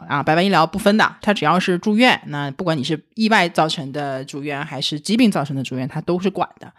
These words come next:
Speaker 2: 但是意外险呢，就只能管意外的医疗了。所以这次如果不是一个骨折，是一个，呃，切个什么，呃，什么，什么息肉啊，<laughs> 或者是之类的，那意外险其实就用不到了，对吧？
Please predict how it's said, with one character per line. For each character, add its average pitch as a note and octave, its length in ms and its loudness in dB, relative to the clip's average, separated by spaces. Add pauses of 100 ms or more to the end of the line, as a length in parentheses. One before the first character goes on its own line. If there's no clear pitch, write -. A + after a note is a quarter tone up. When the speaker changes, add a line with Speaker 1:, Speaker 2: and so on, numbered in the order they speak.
(260)
Speaker 2:
但 B3+ 100 4
是 C4+ 80 2
意 F4 100 8
外 F#4 160 8
险 G3 200 2
呢， D#3+ 180 0
就 F3+ 80 0
只 D#3+ 140 -4
能 A#2+ 140 -8
管 C3+ 240 -8
意 F3+ 80 -4
外 D3+ 140 -4
的 B2+ 80 -8
医 B2+ 140 -10
疗 B2+ 160 -8
了。 A#2+ 100 -4
所 A3+ 140 4
以 B3+ 40 2
这 D#4 140 2
次 C4+ 140 2
如 A#3 100 -2
果 C4 80 4
不 F#3 120 -6
是 A3+ 120 -2
一 G#3 40 -2
个 A#3+ 80 0
骨 F#3 200 -12
折， B2+ 300 -8
是 G#3 140 -4
一 G3+ 60 -2
个， G3+ 420 2 (480)
呃， D#3 100 -10
切 A3+ 220 2
个 G#3+ 120 4
什 G3+ 120 -4
么， G3+ 140 0 (340)
呃， D3+ 160 -14
什 E3 140 -16
么， F3 340 -12
什 E3+ 140 -18
么 E3+ 240 -16
息 - 300 -6
肉 D4+ 320 6
啊， A3+ 140 8 (240)
<laughs> C5+ 240 -4
或 A3 120 0
者 F#3+ 100 0
是 G3 160 -2
之 G#3 140 -2
类 G#3 180 2
的， D#3 160 -4 (200)
那 F#3 100 -2
意 G3 140 0
外 E3+ 100 2
险 - 180 -10
其 C#3+ 160 -10
实 C#3+ 60 -12
就 D#3 60 -10
用 D3+ 160 -12
不 C3 80 -14
到 D3+ 240 -6
了， - 160 -20 (240)
对 C#3 100 -10
吧？ A#2+ 240 -4